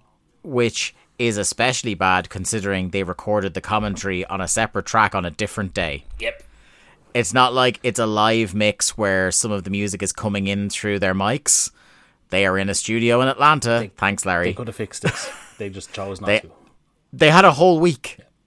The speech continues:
Speaker 1: A whole week.
Speaker 2: Mm-hmm.
Speaker 1: Um, and I don't think, look, I'm not a sound engineer, but I don't imagine it's the hardest thing in the world to fix given the ci-, the circumstances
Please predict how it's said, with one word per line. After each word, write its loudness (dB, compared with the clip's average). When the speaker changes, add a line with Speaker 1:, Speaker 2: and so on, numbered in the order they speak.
Speaker 1:
A -12
whole 0
week. 2
Speaker 2:
Mm-hmm. -10
Speaker 1:
Um, 2
and 6
I 6
don't 4
think, 0
look, 0
I'm 2
not 4
a 2
sound 2
engineer, 0
but 2
I 6
don't 2
imagine 2
it's -4
the 0
hardest 2
thing 0
in 0
the 0
world 2
to -8
fix -2
given -2
the -4
ci-, -2
the -6
circumstances -4